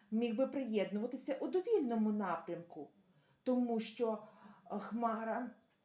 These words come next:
с-електрона має кулясту форму.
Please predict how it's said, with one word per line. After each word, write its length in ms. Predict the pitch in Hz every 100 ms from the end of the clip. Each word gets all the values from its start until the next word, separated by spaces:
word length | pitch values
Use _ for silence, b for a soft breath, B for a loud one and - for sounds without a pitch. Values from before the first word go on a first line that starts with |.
| _ _ _ - - -
с-електрона 1040 | 220 220 - 226 - 220 202 202 226 - - _ _ _ _ _ _ -
має 340 | 202 190 196
кулясту 560 | 196 302 370 320 - 220
форму. 480 | - 180 151 151